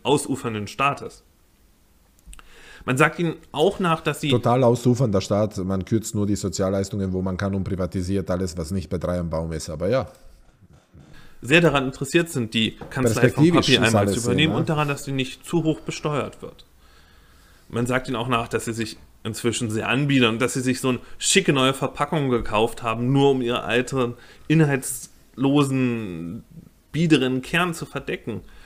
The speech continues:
Speaker 1: Durch ganz, ganz viel Magenta und Gelb und ein knalliges Hellblau, was so wild zusammengemixt wird.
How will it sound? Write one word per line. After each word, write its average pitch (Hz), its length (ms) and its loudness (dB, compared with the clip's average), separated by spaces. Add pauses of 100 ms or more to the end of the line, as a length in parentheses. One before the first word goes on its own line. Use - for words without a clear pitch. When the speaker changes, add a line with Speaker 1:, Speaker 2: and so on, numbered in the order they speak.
(140)
Speaker 1:
Durch 110 340 0
ganz, 135 260 0
ganz 123 200 0
viel 127 120 0
Magenta 123 720 0
und 110 400 -4
Gelb 123 440 8
und - 260 -4
ein 151 300 -6
knalliges 135 540 -2
Hellblau, 104 520 -4 (440)
was 85 180 -6
so 101 260 -2
wild 160 300 4
zusammengemixt 131 720 -4
wird. - 220 -12